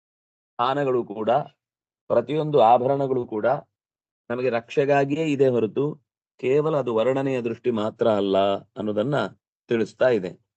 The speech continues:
ಅಂದ್ರೆ ಮಾಲೆಯೇ ರಕ್ಷಣೆ ಕೊಡ್ಲಿ ಅಂದ್ರೆ ಭಗವಂತನ ಮೈಗೆ ಸ್ಪರ್ಶವಾದ ಮಾಲೆಗೆ ಎಷ್ಟು ಬೆಲೆ ಇದೆ ಯೋಚನೆ ಮಾಡಿ. ಭಗವಂತನ ಮೈಗೆ ತಾಕಿದ ಮಾಲೆಯೂ ಕೂಡ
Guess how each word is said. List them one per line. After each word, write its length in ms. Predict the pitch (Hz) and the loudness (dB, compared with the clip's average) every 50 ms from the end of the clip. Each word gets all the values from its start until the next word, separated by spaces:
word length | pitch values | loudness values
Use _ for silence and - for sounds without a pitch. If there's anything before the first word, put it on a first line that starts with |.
| _ _ _ _ _ | _ _ _ _ _
ಅಂದ್ರೆ 200 | - 107 113 113 | -4 0 0 0
ಮಾಲೆಯೇ 580 | 110 110 110 123 135 143 151 151 147 151 165 165 | 2 2 2 4 2 2 2 2 2 2 2 2
ರಕ್ಷಣೆ 380 | 147 143 139 - - 143 139 | 2 0 -2 -4 -8 -8 -6
ಕೊಡ್ಲಿ 340 | 139 131 131 131 127 123 117 | -4 -4 -4 -4 -4 -6 -6
ಅಂದ್ರೆ 440 | 107 104 98 101 117 131 - - _ _ _ _ _ _ _ _ - | -4 -4 -4 -4 -4 -4 -6 -10 _ _ _ _ _ _ _ _ -6
ಭಗವಂತನ 480 | - 113 127 139 143 143 139 135 131 127 | -2 0 0 0 0 -2 -2 -4 -4 -4
ಮೈಗೆ 480 | 123 120 120 131 135 131 131 127 127 117 | -4 -4 -4 -4 -4 -4 -4 -4 -6 -6
ಸ್ಪರ್ಶವಾದ 680 | - - 117 113 117 - - 127 117 117 117 113 110 | -2 0 0 0 0 0 -4 0 4 4 4 4 2
ಮಾಲೆಗೆ 400 | 110 107 110 113 117 120 117 110 | 0 -2 0 -2 -2 -2 -2 -4
ಎಷ್ಟು 260 | 117 123 - _ 127 | -6 -6 -6 _ -6
ಬೆಲೆ 320 | 117 98 113 120 131 127 120 | -2 0 2 2 2 2 0
ಇದೆ 140 | 110 113 120 | 0 0 0
ಯೋಚನೆ 320 | 117 104 - 107 104 98 | 0 0 -2 -4 -6 -4
ಮಾಡಿ. 380 | 92 87 85 85 82 - - _ _ _ _ _ _ _ _ _ _ _ _ - | -6 -6 -8 -10 -10 -12 -14 _ _ _ _ _ _ _ _ _ _ _ _ -8
ಭಗವಂತನ 460 | 98 110 117 127 131 131 123 123 127 123 | -2 0 2 2 2 0 -2 -2 -2 0
ಮೈಗೆ 320 | 117 117 123 123 123 117 | 0 0 0 0 -2 2
ತಾಕಿದ 400 | 117 117 120 131 127 - 120 - | 2 4 4 4 2 -2 -4 -4
ಮಾಲೆಯೂ 640 | 110 101 104 110 123 135 139 135 131 135 156 175 165 | -2 -2 0 2 2 4 4 2 2 2 0 0 0
ಕೂಡ 240 | - 147 143 120 | -2 -2 0 2